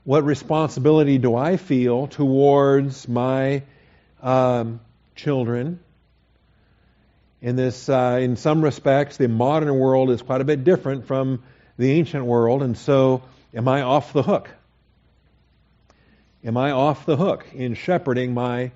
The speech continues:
um, adult daughter that no longer lives at home? Does God still hold me accountable? She has not left father and mother to cleave to a husband and the two become one flesh. She's not married.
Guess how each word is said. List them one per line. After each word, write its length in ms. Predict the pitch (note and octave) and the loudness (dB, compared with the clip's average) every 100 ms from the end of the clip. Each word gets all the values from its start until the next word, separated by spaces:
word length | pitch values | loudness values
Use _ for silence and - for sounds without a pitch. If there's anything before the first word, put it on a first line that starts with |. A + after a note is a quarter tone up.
| _ _ _ _ - | _ _ _ _ -8
um, 800 | C3 B2+ A#2+ A2+ G#2+ F#2+ G2+ A2 _ _ _ _ _ _ _ _ _ _ _ _ - | -2 0 0 -2 -4 -8 -12 -18 _ _ _ _ _ _ _ _ _ _ _ _ -10
adult 340 | A#2 B2+ B2 | -4 -2 -2
daughter 340 | A#2+ D3 A2+ G#2 | -2 -2 -2 -4
that 60 | |
no 140 | G#2 A2+ | -6 -6
longer 300 | A2+ A2+ A2+ | -6 -4 -4
lives 200 | A2+ G#2+ | -6 -8
at 80 | G#2 | -12
home? 240 | C3 A2+ - _ _ _ _ _ _ _ _ _ _ _ _ | -14 -16 -20 _ _ _ _ _ _ _ _ _ _ _ _
Does 160 | - G#2+ | -10 -4
God 300 | C3 B2 A#2+ | 0 0 0
still 260 | - C3+ A#2+ | 0 0 2
hold 240 | C3+ B2+ | 2 0
me 200 | B2+ B2+ | -2 -4
accountable? 520 | B2 C3+ C#3+ A#2 G2+ _ _ _ _ _ _ | -4 -8 -10 -16 -20 _ _ _ _ _ _
She 180 | - C3+ | -6 -2
has 220 | C3+ C3+ | 0 0
not 240 | C#3 C#3 A#2+ | 0 0 2
left 580 | A#2 C3+ E3 C3 C3 - | 2 2 2 2 -2 -4
father 420 | - C3+ C3 B2+ | -2 0 0 -2
and 100 | B2 | -2
mother 320 | C3 C#3+ C3 | 0 0 0
to 160 | B2+ A#2 | -2 -8
cleave 440 | - C#3+ C3+ B2 | -4 0 2 0
to 140 | - A#2 | -2 -4
a 60 | |
husband 400 | A2 D#3 A2+ B2 | -2 -4 -4 -6
and 80 | A#2+ | -6
the 60 | A2 | -8
two 200 | - C3 | -6 -4
become 340 | A#2+ C3+ B2+ | -4 -6 -6
one 200 | B2 A2+ | -6 -8
flesh. 420 | - D3+ C3 B2+ | -6 -4 -4 -6
She's 200 | - A#2 | -6 -6
not 260 | B2+ B2+ F#2 | -4 -6 -6
married. 640 | G#2+ C#3+ D3 A#2+ B2+ C#3+ | -6 -4 -2 -2 -4 -6